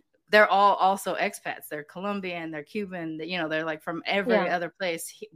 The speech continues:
Speaker 1: but Mexico. <laughs> So I'm missing out, I think, too, on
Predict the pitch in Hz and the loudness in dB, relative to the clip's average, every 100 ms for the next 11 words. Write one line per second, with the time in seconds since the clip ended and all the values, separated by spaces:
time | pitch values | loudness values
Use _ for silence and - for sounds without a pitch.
0 | 147 185 - 160 170 - - 135 - - | -4 0 0 0 -6 -6 -12 -6 -6 -8
1 | _ _ _ _ _ - - - - - | _ _ _ _ _ -18 -4 2 2 2
2 | 294 - - - - 208 220 226 220 233 | -4 -4 -8 -10 -4 0 0 0 0 0
3 | - 220 180 196 190 180 190 170 156 208 | 0 0 4 6 4 0 -2 -6 -4 -2
4 | 180 | -2